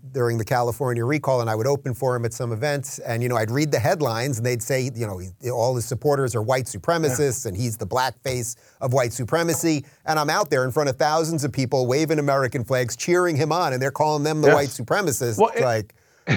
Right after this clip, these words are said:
Speaker 1: man, you gotta
Speaker 2: <laughs> and,
Speaker 1: get your
Speaker 2: and
Speaker 1: watch
Speaker 2: David,
Speaker 1: fixed.
Speaker 2: here, here's the funny thing is, here's a guy, uh,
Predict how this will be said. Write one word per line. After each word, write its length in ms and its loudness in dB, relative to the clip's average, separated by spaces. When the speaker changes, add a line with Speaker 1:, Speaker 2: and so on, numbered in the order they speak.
Speaker 1:
man, 400 0
you 80 -4
gotta 180 6
Speaker 2:
<laughs> 20 6
and, 40 6
Speaker 1:
get 80 2
your 100 2
Speaker 2:
and 80 6
Speaker 1:
watch 120 4
Speaker 2:
David, 240 6
Speaker 1:
fixed. 140 2
Speaker 2:
here, 220 0
here's 280 2
the 80 -10
funny 320 -4
thing 200 -4
is, 220 -4
here's 260 4
a 80 2
guy, 520 -2
uh, 280 -8